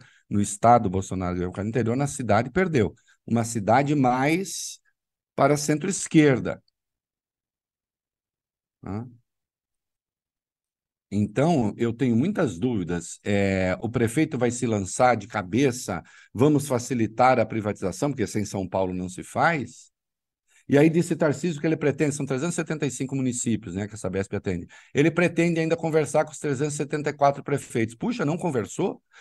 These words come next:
Não, porque foi tudo feito a toque de caixa. Então, sem dúvida, ele teve sessenta e dois votos, mais do que esperavam até. Precisa ver se esses votos na Assembleia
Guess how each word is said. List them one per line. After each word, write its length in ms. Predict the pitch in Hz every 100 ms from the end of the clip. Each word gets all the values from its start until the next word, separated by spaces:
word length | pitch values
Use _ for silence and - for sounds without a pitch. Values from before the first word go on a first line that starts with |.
| -
Não, 260 | 254 269 247
porque 200 | 170 160
foi 160 | 156
tudo 180 | 160 165
feito 240 | 156 156
a 40 | 156
toque 260 | 165 170
de 60 | 180
caixa. 460 | 175 151 135 - - _ _ _ _ _ _ _ _ _ _ _ _ _ _ _ -
Então, 400 | 131 185 294 -
sem 260 | - 180 147
dúvida, 300 | 262 175 120
ele 140 | 113
teve 440 | 117 117 95 90
sessenta 480 | 90 113 - 117 110
e 40 | 98
dois 220 | 104 101
votos, 540 | 110 170 190 - _ _ _ _ _ _ _ _ _
mais 440 | 110 127 160 147 104
do 80 |
que 100 | -
esperavam 640 | 110 - 107 98 98 104 135
até. 480 | 170 - 123 170 - _ _ _ _ _ _ _ _ _ _ _ _ _ _
Precisa 200 | - 233
ver 160 | 208 165
se 100 | 170
esses 220 | 143 131
votos 460 | 107 170 226 220 156
na 80 |
Assembleia 640 | 143 135 107 95 107 120